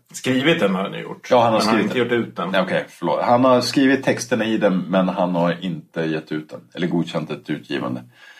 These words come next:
Speaker 2: Så, eh, folk har bara längtat efter att få skratta åt honom så fruktansvärt länge.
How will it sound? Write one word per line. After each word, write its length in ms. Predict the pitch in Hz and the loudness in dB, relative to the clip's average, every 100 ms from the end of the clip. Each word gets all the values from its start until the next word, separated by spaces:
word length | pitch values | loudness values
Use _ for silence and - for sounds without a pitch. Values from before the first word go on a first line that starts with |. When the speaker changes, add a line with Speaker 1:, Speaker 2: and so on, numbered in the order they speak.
| - - - | -20 -20 -16
Speaker 2:
Så, 680 | - - 107 101 95 95 92 90 87 | -12 -4 2 4 6 6 4 4 4
eh, 120 | 85 - - _ _ _ _ _ _ _ - | 2 -4 -14 _ _ _ _ _ _ _ -2
folk 220 | 160 156 | 0 2
har 60 | 143 | 2
bara 120 | 127 | 2
längtat 540 | 117 165 120 - 135 | 2 0 0 -4 -4
efter 200 | 151 - | -4 -4
att 60 | - | -6
få 80 | 123 | -6
skratta 600 | - 139 - - _ 135 | -4 -4 -6 -10 _ -2
åt 280 | 185 185 - | -2 -2 -8
honom 240 | - - | -12 -12
så 200 | - 120 | -8 -6
fruktansvärt 1300 | 120 - - 165 175 175 - - 131 123 139 120 120 | -8 -16 -8 0 0 -2 -8 -4 -4 0 0 0 0
länge. 540 | 123 101 85 101 | -2 -2 -4 -4